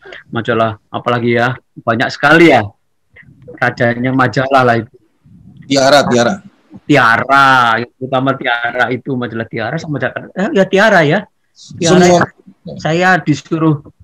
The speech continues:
Speaker 1: bikin kolom itu setiap kali nulis, eh, keterangan di belakang nama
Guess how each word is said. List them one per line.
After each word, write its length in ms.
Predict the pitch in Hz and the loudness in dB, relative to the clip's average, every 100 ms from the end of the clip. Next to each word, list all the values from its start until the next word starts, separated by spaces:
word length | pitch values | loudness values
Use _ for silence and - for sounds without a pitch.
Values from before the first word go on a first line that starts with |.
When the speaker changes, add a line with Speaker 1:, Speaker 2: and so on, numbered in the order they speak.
| _ | _
Speaker 1:
bikin 280 | - 135 151 | -6 -2 0
kolom 520 | 151 151 156 165 165 | 2 4 6 4 4
itu 320 | 160 180 180 | -2 -2 -4
setiap 400 | 170 - 156 147 | -6 -2 -2 -2
kali 440 | 156 147 151 151 151 | -2 0 0 0 -2
nulis, 600 | 269 151 147 165 165 - _ - - - | -2 0 2 0 -2 -6 _ -20 -20 -12
eh, 380 | 180 135 135 139 143 | -4 0 0 -2 -4
keterangan 480 | 147 151 147 147 147 | -2 0 0 -2 -4
di 360 | 139 127 123 117 _ _ _ _ _ _ - - _ _ | -6 -2 -4 -4 _ _ _ _ _ _ -20 -20 _ _
belakang 320 | _ 120 127 135 | _ -4 -2 -2
nama 160 | 135 | -2